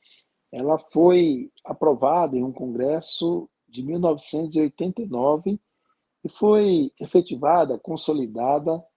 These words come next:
em mil novecentos e noventa. Ela é fruto da junção, né, da Confederação de Professores do Brasil, que era uma confederação que só representava professores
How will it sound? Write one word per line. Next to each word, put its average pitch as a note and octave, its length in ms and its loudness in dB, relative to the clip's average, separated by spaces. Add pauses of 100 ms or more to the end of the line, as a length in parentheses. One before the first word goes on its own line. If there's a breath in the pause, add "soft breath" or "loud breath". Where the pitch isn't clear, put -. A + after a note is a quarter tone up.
(260)
em C#3+ 120 -6
mil D#3+ 160 -4
novecentos D#3+ 400 -2
e D#3+ 40 -6
noventa. - 560 -6 (760 soft breath)
Ela D3 440 2
é D3+ 120 2
fruto G3+ 840 -4 (160)
da D3 300 -2
junção, E3 760 -2 (500)
né, B2+ 220 -4
da C#3 260 2
Confederação C#3+ 1200 -2
de B2+ 120 -12
Professores C3 580 0
do C3 80 -4
Brasil, C#3+ 580 2 (400)
que - 80 0
era C3+ 120 2
uma B2+ 80 -6
confederação C3 720 -4
que - 160 -14
só - 300 2
representava C#3+ 800 0
professores - 960 -2